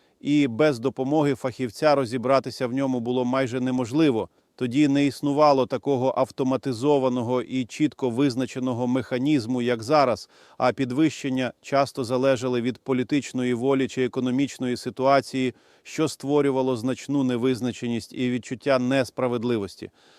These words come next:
Це призводило до того, що люди були змушені постійно звертатися до пенсійного фонду, стояти в чергах, шукати роз'яснення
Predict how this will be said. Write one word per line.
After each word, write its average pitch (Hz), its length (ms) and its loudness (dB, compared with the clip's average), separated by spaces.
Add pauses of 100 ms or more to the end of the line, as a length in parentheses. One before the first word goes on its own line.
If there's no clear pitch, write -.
(140)
Це 180 180 6
призводило 160 500 4
до 143 100 2
того, 185 260 2
що 139 200 -2
люди 156 260 4
були 139 320 2
змушені 123 600 0
постійно 135 540 -2
звертатися 123 640 0
до 117 180 0
пенсійного 123 560 -2
фонду, 170 380 0
стояти 127 520 2
в 107 60 -12
чергах, 143 420 2
шукати 123 440 -2
роз'яснення 131 680 0